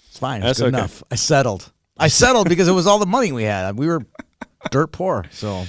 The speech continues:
Speaker 2: Yeah, that's right. Dirt poor. I forgot. You're disgracing the memory of your father who's looking down on us right
Speaker 1: Yes,
Speaker 2: now by
Speaker 1: he
Speaker 2: calling
Speaker 1: is.
Speaker 2: yourselves dirt poor. Well, you know who
Speaker 1: We
Speaker 2: didn't?
Speaker 1: were rich with other things than money.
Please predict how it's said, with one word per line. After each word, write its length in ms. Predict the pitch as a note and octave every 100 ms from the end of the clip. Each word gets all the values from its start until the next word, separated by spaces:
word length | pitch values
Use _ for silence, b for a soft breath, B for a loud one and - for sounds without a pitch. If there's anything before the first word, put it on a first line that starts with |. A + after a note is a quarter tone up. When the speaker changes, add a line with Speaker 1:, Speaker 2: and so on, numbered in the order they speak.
| B B B
Speaker 2:
Yeah, 220 | A#2+ A#2
that's 320 | A2 A#2 A2
right. 220 | C3+ A2 F2+
Dirt 220 | A2 -
poor. 220 | - F2+
I 60 | F2
forgot. 440 | - F#2+ F#2 F2+
You're 100 | F#2+
disgracing 640 | F2 G2 - G#2+ G2+ A2
the 60 | F#2+
memory 360 | F#2 F#2+ F#2 F2+
of 100 | E2
your 100 | F2+
father 360 | G#2+ F#2+ F2+
who's 300 | E2 F2+ -
looking 300 | A#2 G2+ F#2+ E2+
down 360 | E2+ E2 D#2+ _ -
on 140 | F2+ E2
us 140 | G#2+
right 120 | G2
Speaker 1:
Yes, 80 | E2+
Speaker 2:
now 160 | F2 E2
by 100 | F2
Speaker 1:
he 40 |
Speaker 2:
calling 200 | A#2 F2
Speaker 1:
is. 60 | G#2+
Speaker 2:
yourselves 360 | G2+ F#2+ E2+ -
dirt 220 | F2 E2+
poor. 240 | - E2+ - B B B B
Well, 100 | C#3+
you 60 | C3+
know 140 | C3+
who 60 | B2+
Speaker 1:
We 60 |
Speaker 2:
didn't? 200 | A#2 F#3+ F3+
Speaker 1:
were 60 |
rich 280 | D3 E3 -
with 180 | D3+ -
other 260 | A#2 A#2+ A2
things 600 | - F#2+ F2 - - -
than 200 | F#2 F2+
money. 280 | E2+ -